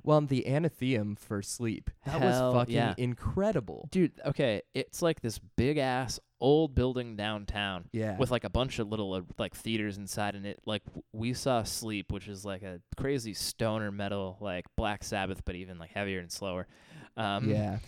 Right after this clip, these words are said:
Speaker 1: Black Sabbath on more drugs.
Speaker 2: Mm-hmm. Um, and it was basically, like, in a school gymnasium type setting. Like, we were sitting in bleachers.
Speaker 1: But it was in this, like, fucking Athenian,
Speaker 2: Yeah,
Speaker 1: like,
Speaker 2: with, like, a
Speaker 1: palace.
Speaker 2: stage. Yeah, it was crazy.
Speaker 1: And they had a coat check.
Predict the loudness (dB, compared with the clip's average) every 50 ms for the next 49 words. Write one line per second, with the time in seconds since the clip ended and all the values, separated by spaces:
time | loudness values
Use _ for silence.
0 | 0 2 4 6 4 4 4 2 2 4 6 4 4 4 2 2 2 2 2 2
1 | 2 4 4 6 6 4 2 0 -4 -4 -4 -6 -8 -6 -4 -2 -2 -2 -2 -2
2 | -4 -4 -6 -10 -16 -20 -20 -20 -6 -2 0 2 2 2 0 -2 -4 -6 -10 -14
3 | -20 _ _ _ _ -2 0 0 0 0 0 0 0 0 0 -2 0 2 2 2
4 | 2 2 0 -4 -8 -6 -6 -6 -6 -4 0 2 4 4 4 2 0 -2 -2 -2
5 | -2 -4 -4 -4 -4 -4 -4 -4 -6 -6 -6 -6 -8 -8 -6 -6 -4 -4 -6 -6
6 | -4 -4 -2 -2 -4 -6 -8 -8 -4 0 2 4 4 4 2 0 -2 -2 0 0
7 | 0 0 -2 -4 -6 -8 -10 -10 -8 -6 -4 -2 0 0 0 -2 -4 -8 -10 -12
8 | -12 -14 -16 -16 -18 _ _ _ _ 8 8 10 8 8 6 4 2 0 -2 0
9 | 0 0 0 0 0 0 0 -2 -2 -2 -2 -4 -4 -6 -8 -8 -8 -6 -6 -8
10 | -10 -10 -10 -10 -12 -14 -14 -12 -10 -8 -6 -4 -4 -4 -4 -4 -4 -4 -4 -6
11 | -6 -8 -10 -4 0 2 4 6 6 4 4 2 0 2 4 4 4 4 4 4
12 | 4 6 4 4 2 0 -4 -8 -12 -14 -16 _ -16 -8 -2 -2 0 0 -2 -4
13 | -6 -8 -6 -4 -2 -2 -2 -4 -6 -8 -8 -6 -4 -2 -2 -2 -4 -4 -6 -6
14 | -6 -6 -6 -6 -6 -6 -8 -10 -14 -14 -14 -14 -18 -20 -20